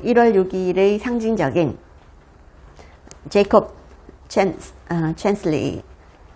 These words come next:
공통점이 있다는 겁니다. 일월 육일 이 제이콥 챈슬리도 아무런 폭력적인 일을 하지 않았는데도 사 년 형을 받고 감옥에 있다가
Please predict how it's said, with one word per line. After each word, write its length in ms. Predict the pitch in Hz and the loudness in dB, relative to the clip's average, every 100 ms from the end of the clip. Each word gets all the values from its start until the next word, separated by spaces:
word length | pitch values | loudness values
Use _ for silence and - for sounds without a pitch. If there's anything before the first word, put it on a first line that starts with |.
| - | -2
공통점이 540 | 214 214 254 226 180 | 2 4 4 4 0
있다는 580 | - - 143 - - 185 | -2 -2 -4 -6 -6 -2
겁니다. 380 | 165 139 151 175 - - - | -2 -2 -6 -8 -12 -18 0
일월 300 | 240 247 220 | 6 6 6
육일 420 | 202 254 311 - | 0 0 0 -2
이 420 | 190 180 175 160 - - | -6 -4 -4 -6 -8 -10
제이콥 380 | - 214 220 214 | -4 -2 -2 -2
챈슬리도 720 | 226 208 - 113 95 220 320 - - - - - - | -2 -2 -2 -4 0 0 0 -8 -20 -20 -20 -20 -8
아무런 500 | 175 220 277 277 285 | -2 0 2 4 2
폭력적인 640 | 294 294 294 285 254 233 180 | 0 0 0 0 0 0 0
일을 180 | 180 | 0
하지 240 | 220 220 - | 0 0 0
않았는데도 720 | 190 202 190 156 147 185 165 - - - | 2 2 0 0 0 0 -2 -10 -20 -20
사 220 | - - 247 | -10 -2 0
년 220 | 247 254 | 2 2
형을 260 | 240 220 | 2 0
받고 560 | 208 160 - 226 302 320 | -2 -8 -2 2 2 0
감옥에 380 | - - 208 208 | -8 -4 -2 -2
있다가 500 | 147 - 170 170 151 | -4 -6 -2 -2 -2